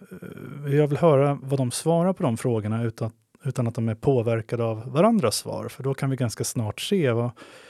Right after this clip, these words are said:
vad tycks det råda en samsyn runt och, och, och vad kanske vi behöver inrikta oss mer specifikt på då. Och då kom jag bland annat till just den här frågan. Vad är en konflikt? Och jag fick tre vitt skilda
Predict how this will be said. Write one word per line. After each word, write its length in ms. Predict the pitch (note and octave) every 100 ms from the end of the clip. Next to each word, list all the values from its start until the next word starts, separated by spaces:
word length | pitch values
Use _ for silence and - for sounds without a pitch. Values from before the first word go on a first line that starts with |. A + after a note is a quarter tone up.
| - _ _
vad 120 | D#3+
tycks 240 | E3 - -
det 100 | C3+
råda 280 | B2+ G#2
en 100 | A2+
samsyn 640 | A2+ A#2+ G#2+ - G3 A#3+ A#3
runt 360 | G#3+ G#3 -
och, 200 | G3 F#3+
och, 400 | F#3 F#3 F3+ F3+
och 80 | F3
vad 220 | F3 E3+
kanske 300 | E3+ E3+ -
vi 120 | E3
behöver 420 | D#3 D#3 D3 C#3 B2 _
inrikta 400 | D#3 B2+ G#2+ -
oss 100 | G#2+
mer 120 | A2
specifikt 640 | G2 - - A#2+ A2+ - -
på 180 | A3
då. 120 | E3+ A#2+ - _ _ _ _ _ _ - - - - - - -
Och 100 | C3
då 100 | D#3+
kom 140 | F#3+
jag 120 | G3
bland 160 | G3 F#3+
annat 140 | F3
till 280 | - E3 D3
just 200 | C#3+ -
den 100 | C#3+
här 80 | C3+
frågan. 340 | D3+ E3+ - - - _ _ -
Vad 260 | G#2+ C#3
är 160 | C3+ C3
en 120 | C3
konflikt? 540 | C#3+ C3 E3 - - - _ _ _ - - - -
Och 240 | _ B2
jag 100 | C3
fick 220 | - C3+
tre 340 | - E3 D#3+ D3+
vitt 200 | D3 -
skilda 420 | C#3 A#2 A#2 A#2+